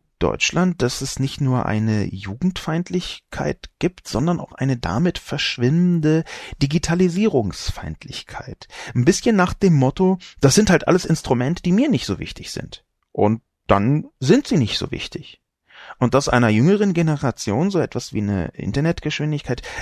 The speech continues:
sehr, sehr wichtig ist, dass eine bestimmte Form von Kommunikation sehr essentiell ist, das wird häufig ausgeblendet. Gerade die Kommentare in diesem Originalartikel in der Welt,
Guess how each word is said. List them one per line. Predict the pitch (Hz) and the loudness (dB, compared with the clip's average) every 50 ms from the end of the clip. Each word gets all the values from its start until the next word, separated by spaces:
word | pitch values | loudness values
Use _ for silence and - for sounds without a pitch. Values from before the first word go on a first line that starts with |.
| - | -10
sehr, | - 123 135 214 269 302 226 | -4 0 2 4 4 4 2
sehr | 151 123 92 80 - | 2 2 0 0 0
wichtig | 87 87 - - - - - - - | -2 -6 -6 -8 -12 -12 -12 -14 -16
ist, | - - - - - - | -14 -10 -10 -10 -6 -4
dass | 90 - - | -6 -4 -4
eine | - - 107 104 | -4 -4 -4 -2
bestimmte | 95 101 98 - 165 185 - 180 | -2 -4 -4 -2 -2 -2 -2 -2
Form | - - 156 151 | 0 2 2 2
von | - 131 131 127 | 2 0 0 0
Kommunikation | - - 110 101 104 104 - - 101 - - - 294 330 262 139 | -2 -4 -2 0 0 -2 -2 -4 -6 -4 -2 -2 0 0 0 0
sehr | 104 90 - | -2 -4 -6
essentiell | - - - 67 - - - - 78 78 73 | -6 -8 -10 -10 -10 -10 -12 -12 -14 -14 -12
ist, | - - - - - - - - - - - - - - - - _ - - | -12 -12 -12 -14 -18 -20 -20 -20 -20 -20 -20 -18 -18 -20 -20 -20 _ -10 -6
das | - 110 117 - - 139 | -6 -4 -4 -4 0 2
wird | 170 185 185 - - | 2 2 2 0 0
häufig | - 180 - - - 208 - - | 0 0 0 0 -2 -6 -6 -6
ausgeblendet. | - - - 294 - - 175 135 - - 64 57 62 65 65 62 58 - - | -6 -6 -6 -6 -4 -4 -4 -4 -4 -6 -6 -6 -6 -6 -6 -6 -8 -4 -2
Gerade | - 110 104 127 151 | 0 2 4 4 4
die | 143 139 | 2 2
Kommentare | 131 - 131 123 117 113 - - - 98 127 147 160 | 0 -2 0 0 0 0 -2 -2 -2 -2 0 2 2
in | 131 127 | 2 0
diesem | 120 113 113 107 - | 0 -2 -2 -6 -6
Originalartikel | - 92 82 85 95 95 87 82 92 131 147 - - 131 - - 117 120 - - - - - - - - | -8 -6 -4 -2 -2 0 0 0 2 0 0 -2 -4 -4 -2 0 0 0 -2 -6 -12 -18 -18 -20 -14 -8
in | - 95 | -2 0
der | 92 87 82 | 0 0 0
Welt, | 78 78 78 92 131 175 185 - - | 2 4 6 6 6 6 4 2 -6